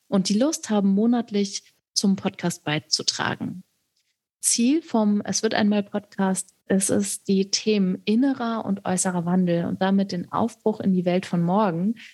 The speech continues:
die Expedition in die Welt von morgen, wirklich, ja, da Türen zu öffnen und weiterzugehen und miteinander zu forschen und Veränderung wirklich möglich zu machen. Veränderung, die mit uns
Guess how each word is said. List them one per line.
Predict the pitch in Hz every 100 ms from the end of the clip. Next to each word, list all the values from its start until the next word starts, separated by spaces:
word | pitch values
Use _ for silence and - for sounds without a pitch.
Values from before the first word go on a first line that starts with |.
| _ _
die | 208
Expedition | 185 - 185 185 - 240 302
in | 170 160
die | 160
Welt | 165
von | - 175
morgen, | 165 160 165 180 185 185
wirklich, | 196 196 190 180 175 - - _ _
ja, | 190 240 220
da | 185 190
Türen | 190 - 269 220
zu | - 196
öffnen | 170 - 175 180 180
und | 185
weiterzugehen | 190 240 190 - - 175 170 196 220 _ _ _
und | - 185
miteinander | 196 226 214 196 190 180
zu | 196
forschen | - - 220 233 - 180 180
und | 190 - 180 180 180 - - - _ _ - -
Veränderung | 220 226 254 254 226 214
wirklich | 214 220 226 202 - - _ _ _
möglich | - 208 220 185 -
zu | 180
machen. | 160 - - 180
Veränderung, | - 202 208 196 185
die | 180
mit | 175 175 -
uns | - 175 175 - -